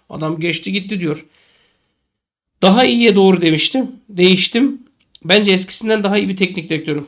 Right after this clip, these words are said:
Daha tecrübeliyim. Her şey artık dejavu gibi görünüyor. Geçen turda Anderlecht'i evimizde yendiğimizde oyuncularıma ikinci ayağın her şeye açık olduğunu söyledim. Çünkü Avrupa'da iki yüz maça çıktım. Ve her şey oldu.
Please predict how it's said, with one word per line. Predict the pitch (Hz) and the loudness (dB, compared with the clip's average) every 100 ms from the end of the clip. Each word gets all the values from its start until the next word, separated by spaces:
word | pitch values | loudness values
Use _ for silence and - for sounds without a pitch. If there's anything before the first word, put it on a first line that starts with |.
| _ | _
Daha | 160 175 | 0 0
tecrübeliyim. | 175 156 147 143 131 127 _ _ | 0 -2 -4 -4 -6 -12 _ _
Her | 196 | 0
şey | 196 170 | 0 0
artık | 156 - 180 | -2 -4 -8
dejavu | 160 151 160 160 | -6 -2 -2 -2
gibi | 143 | -4
görünüyor. | 143 143 131 113 - _ | -4 -6 -6 -10 -14 _
Geçen | 160 170 240 240 | -4 -2 0 -2
turda | 233 180 170 | -4 -4 -4
Anderlecht'i | 214 196 160 147 151 202 202 - _ - | -2 0 0 -2 -4 -6 -8 -10 _ -4
evimizde | 175 196 175 160 156 | 0 2 0 -2 -2
yendiğimizde | 180 196 175 151 143 | 0 0 -2 -2 -6
oyuncularıma | - 202 226 185 160 151 156 - | -2 0 2 0 -2 -2 -4 -6
ikinci | 196 247 233 - | -8 -6 -6 -4
ayağın | 170 151 170 196 _ _ _ | -2 -2 -4 -8 _ _ _
her | - 427 | -6 -4
şeye | - 262 | 0 2
açık | 233 233 220 | 2 0 -6
olduğunu | 180 165 | -6 -6
söyledim. | 160 143 143 | -6 -6 -6
Çünkü | 220 190 - | -8 -8 -12
Avrupa'da | 160 160 226 269 262 | -8 -6 -4 -4 -4
iki | - 185 - | -6 -6 -2
yüz | 269 202 | -2 -2
maça | 185 170 160 | -4 -4 -6
çıktım. | 147 - 143 _ _ _ _ - | -10 -14 -20 _ _ _ _ -8
Ve | 156 | -4
her | 185 | -2
şey | 185 - 139 | -4 -6 -10
oldu. | 123 - | -14 -20